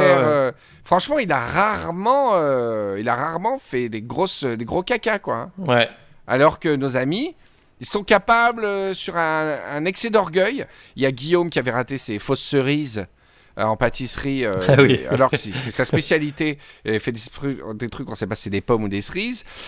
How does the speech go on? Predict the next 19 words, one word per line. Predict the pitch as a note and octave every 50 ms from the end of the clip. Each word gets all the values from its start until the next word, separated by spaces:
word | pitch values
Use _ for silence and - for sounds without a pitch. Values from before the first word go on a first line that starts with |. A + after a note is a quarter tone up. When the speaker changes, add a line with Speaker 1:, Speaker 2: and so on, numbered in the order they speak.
| - - -
Speaker 1:
Il | A2+ A2
y | A2+ B2
a, | A#2+ A#2+ A#2 A#2 A2+ A2 G#2+ G#2+
bah, | G2+ A#2+ A#2+
J-, | A2+ A2 B2 A2
Jérémy, | B2+ A#2 C3 A2 A#2+ A#2+ B2+ B2+
à | A#2
plusieurs | A2 - A2+ A2 A2
reprises, | G#2 A2 G#2 - - B2 A2 G2+
il | F2+ E2 F2
a, | F2 D#2 D#2
il | E2+ F2+
a | E2+
quand | - G#2
même | G2 G2
fait | - - G2
des | G2 A2
bourdes. | C3 D3+ G#3+ A#3+ A#3 G3 -
Franck, | - - - A2+ G3 F#3+ G3 G3+ F#3+ - - D#3